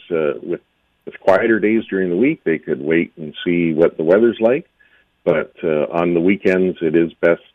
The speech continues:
to, uh, plan ahead, and as far as you can, like I said, we can, uh, accept reservations up to a week in advance. And the area is open, rain or shine.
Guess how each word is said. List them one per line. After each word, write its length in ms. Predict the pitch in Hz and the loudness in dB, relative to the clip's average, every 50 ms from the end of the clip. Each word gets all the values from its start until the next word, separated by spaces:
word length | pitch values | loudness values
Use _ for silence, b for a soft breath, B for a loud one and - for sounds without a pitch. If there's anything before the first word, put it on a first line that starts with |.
| - - - | -14 -8 -4
to, 440 | 80 78 78 78 76 73 71 73 | -2 -2 0 0 -2 0 2 2
uh, 220 | 71 69 69 69 69 - _ _ _ _ _ _ _ _ | 2 2 2 0 -2 -6 _ _ _ _ _ _ _ _
plan 240 | - 92 90 92 98 | -2 0 2 2 2
ahead, 400 | 95 87 - 90 92 101 113 123 113 - - | 2 2 2 2 0 0 -2 -6 -14 -12 -10
and 440 | 85 80 76 73 73 73 69 - - - | -8 -6 -6 -6 -6 -8 -10 -10 -10 -10
as 120 | - 78 - - - | -8 -8 -10 -4 0
far 240 | 92 85 85 82 80 | 2 2 2 2 0
as 60 | 76 - | -4 -8
you 60 | 78 | -12
can, 360 | - - 87 90 104 117 104 | -8 -4 -2 0 0 0 0
like 180 | 82 76 - - | -2 -2 -4 -6
I 100 | 73 - - | -8 -4 0
said, 180 | 80 87 98 | 0 0 0
we 160 | 90 82 78 71 | 0 -2 -4 -4
can, 440 | - - 78 71 69 69 69 69 | -6 -6 -6 -4 -4 -4 -6 -6
uh, 80 | 65 64 B B B B B B B B | -8 -10 B B B B B B B B
accept 340 | - - - 85 80 - - | -16 -14 -12 -12 -10 -6 -2
reservations 640 | 82 80 76 73 73 76 80 82 - - 85 78 71 | -2 -2 -2 -2 -4 -2 -2 -2 -2 -4 -6 -6 -4
up 180 | 80 78 - - | -4 -6 -6 -6
to 120 | - 82 | -6 -4
a 20 | 76 | -2
week 260 | 71 71 80 80 - | -2 -2 -2 -4 -6
in 140 | - 78 76 | -6 -6 -4
advance. 440 | 71 65 65 82 85 92 98 101 - - - B B B B B B B B - | -4 -4 -2 -2 0 0 0 0 -2 -8 -16 B B B B B B B B -2
And 480 | 80 78 80 80 80 80 78 76 73 - - - - | 0 2 2 2 2 0 -2 -4 -6 -10 -12 -4 0
the 180 | 90 82 82 | 2 4 4
area 340 | 85 85 90 90 85 85 85 - | 4 4 4 4 2 0 0 -2
is 240 | - 92 104 117 110 | 0 0 0 2 2
open, 380 | 120 113 113 107 - 104 101 98 | 2 0 0 0 -4 -6 -4 -4
rain 180 | 98 98 98 | -4 -2 -4
or 100 | 95 92 | -4 -4
shine. 460 | - - 76 73 73 76 85 95 98 | -6 -8 -8 -6 -6 -6 -6 -6 -8